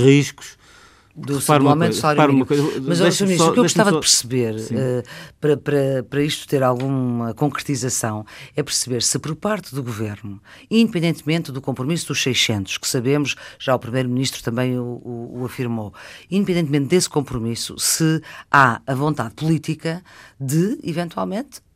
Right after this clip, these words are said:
Speaker 2: eh, subir um pouco mais.
Speaker 1: A vontade política que o salário mínimo fosse mais alto <laughs> existe. Eh, a avaliação de que essa seja uma medida adequada,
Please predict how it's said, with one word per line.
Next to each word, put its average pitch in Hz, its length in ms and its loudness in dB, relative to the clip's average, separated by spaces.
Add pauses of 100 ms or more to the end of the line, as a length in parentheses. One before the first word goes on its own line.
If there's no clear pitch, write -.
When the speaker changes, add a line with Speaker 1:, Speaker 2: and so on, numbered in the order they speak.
(260)
Speaker 2:
eh, 135 1040 -10
subir 143 340 -4
um 151 80 -2
pouco 160 280 -10
mais. 107 180 -6 (1080)
Speaker 1:
A - 40 -8
vontade 123 380 -2
política 107 500 -2
que - 140 -8
o 107 40 -6
salário 107 300 0
mínimo 113 160 2
fosse 113 240 -4
mais 104 200 0
alto 95 220 -2
<laughs> - 20 2
existe. 123 540 0 (480)
Eh, 95 380 -4
a 117 440 4
avaliação 117 800 2
de 101 140 -4
que 107 100 -6
essa 107 200 -6
seja 107 320 -6
uma 104 140 -2
medida 98 520 -2
adequada, 127 640 -4